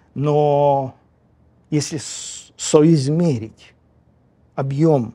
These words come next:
преступления, которое совершил сын этого племени по отношению к Дине, и то, что сделали эти люди, то это абсолютно несоизмеримо.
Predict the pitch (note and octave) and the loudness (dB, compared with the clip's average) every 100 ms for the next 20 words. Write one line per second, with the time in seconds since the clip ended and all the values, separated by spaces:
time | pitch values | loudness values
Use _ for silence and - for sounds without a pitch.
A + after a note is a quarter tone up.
0 | _ - G2+ - A#2+ F3 F3+ D3+ B2 - | _ -14 -12 -12 -12 -4 -2 -2 -4 -10
1 | - C3+ C3+ C3 C3 D3+ B2 - - B3 | -12 -10 -8 -8 -8 -10 -12 -10 -4 -2
2 | C4 D3 C3 C3+ D3+ C#3+ D3+ D#3 D3 D#3 | -4 -8 -10 -10 -10 -10 -10 -12 -16 -16
3 | D#3 E3 C#3+ C#3 C3+ D3+ D3 D#3 - _ | -14 -10 -10 -10 -8 -8 -8 -10 -16 _
4 | - - - _ _ - C3+ E3 - C#3+ | -20 -20 -20 _ _ -6 0 0 0 -4
5 | B2+ D#3 C#3 C3+ - A3 B3+ C#3+ A#2+ B2+ | 0 0 0 -4 -6 -10 -8 -10 -8 -12
6 | B2+ B2+ - - B2+ - - D#3+ - - | -14 -20 -16 -12 -10 -12 -12 -12 -10 -8
7 | D#3+ D3+ - B2 B2 - B2+ B2+ - D3 | -6 -6 -10 -12 -12 -16 -18 -18 -18 -18
8 | C#3 | -20